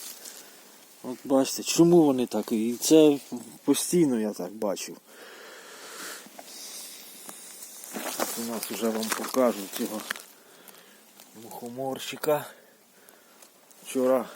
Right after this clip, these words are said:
отримав догану в коментарях, що я ображаю мухомори. Це лікарські. Ну, я знаю, що лікарські, ну. Вибачте, вже так виразився, вони вже просто надоїли.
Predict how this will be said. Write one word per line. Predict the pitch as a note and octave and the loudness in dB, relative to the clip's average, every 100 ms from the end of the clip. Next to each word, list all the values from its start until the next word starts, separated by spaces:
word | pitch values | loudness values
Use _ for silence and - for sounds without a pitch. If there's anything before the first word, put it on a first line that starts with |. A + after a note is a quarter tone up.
| - A#2+ | -10 -8
отримав | A#2 C#3 C3 B2+ A#2+ | -2 0 2 0 0
догану | B2+ B2 C#3+ D3 D3+ | 0 4 4 4 0
в | C#3 - - | -4 -12 0
коментарях, | D3 D3+ C#3 D3+ D3 D3 C#3 - | 2 4 4 10 10 10 8 2
що | - C3+ | 0 4
я | C3+ B2 - - - - - - - - | 4 2 -6 -18 -14 -12 -12 -16 -18 -14
ображаю | A2+ C3 C#3+ C3+ A#2+ D3+ D3+ D3 C#3+ | -4 4 6 4 2 4 6 6 4
мухомори. | D3 - D3+ D#3+ D#3 B2+ A#2 F2 - - - - | -2 0 2 4 6 8 6 0 -6 -10 -10 -8
Це | A#2 | -4
лікарські. | B2 C#3 - B2 - C3+ A2+ - - - - - - - - - - - - | 0 2 2 0 0 -2 -4 -8 -14 -16 -16 -16 -16 -16 -14 -12 -12 -12 -12
Ну, | - D3+ D#3 D#3 | -10 -4 0 6
я | D#3 D3 | 6 6
знаю, | D#3 F3+ E3 | 4 4 4
що | C3+ - | 2 -2
лікарські, | C3 C3 - A2 - - | 0 0 0 -2 -4 -10
ну. | A#2 B2 B2 G#2 - - - - - - - - - - - - - - - - - G#2+ A#2+ | -8 -8 -10 -12 -14 -14 -14 -14 -12 -12 -14 -14 -14 -14 -16 -16 -16 -12 -10 -10 -10 -4 0
Вибачте, | C3+ A2 - - | 2 2 0 0
вже | G2+ G#2+ | -2 0
так | G#2 C#3 - | 4 4 8
виразився, | C#3+ C#3+ B2+ A2 G#2 A#2+ | 10 10 8 4 -2 -2
вони | A2 C3 B2+ | -2 -2 0
вже | C3 | -2
просто | - C3 - C3+ | 0 -4 -2 -2
надоїли. | B2+ B2 C3 C3+ A2+ | -2 -2 0 -2 -4